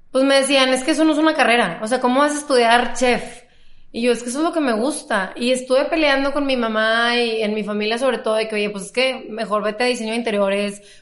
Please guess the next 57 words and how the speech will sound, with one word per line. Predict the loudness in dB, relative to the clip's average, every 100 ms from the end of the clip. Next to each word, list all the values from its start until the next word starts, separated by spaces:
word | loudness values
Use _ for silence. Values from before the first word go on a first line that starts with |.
| -2
o | 0
nutrióloga, | 0 2 4 4 4 4 2 4
o | 4 4 0 0
lo | 2
que | 2 2
sea, | 2 2 4
pero | 2 4
menos | 2 2 0
chef", | 0 0
de | 0 -4
que |
eso | -6 -4
es |
un | -4
hobby. | 0 2 2 0 -6 -14 _ _ -20 -20 -8
Y | 0
yo, | 2
"A | 4
ver, | 2
es | -2
que | -2
esa | -2 0
es |
mi | 0 2
vida. | 2 0 -2 -4 2
Toda | 2
mi | 4 2
vida, | 2 2
desde | 0
que | -4
estoy | -6 -6
súper | -6 -6
chiquita, | -6 -6 -4
cocino, | -6 -6 -4 -2 -4
y | -4 -4
yo, | -2
para | 0 -2
mí, | -2
la | -4 -4
cocina | -6 -6 -4 -4 -4
es | -6
mi | -6
lugar | -2 -2 -2
para | -2 -2
desestresarme". | -2 -6 -8 -2 -2 -2
O | -2
sea, | -2 -4 -14 -18 -10
es | -4
donde | 2 2
yo | 4
entro, | 2 2 2 2
me | 0
desahogo, | 2 2 4 4 2 2 4 2 2
se | 0
abre | 0
mi | -2
creatividad. | -4 -4 -4 -2 0 2 2 0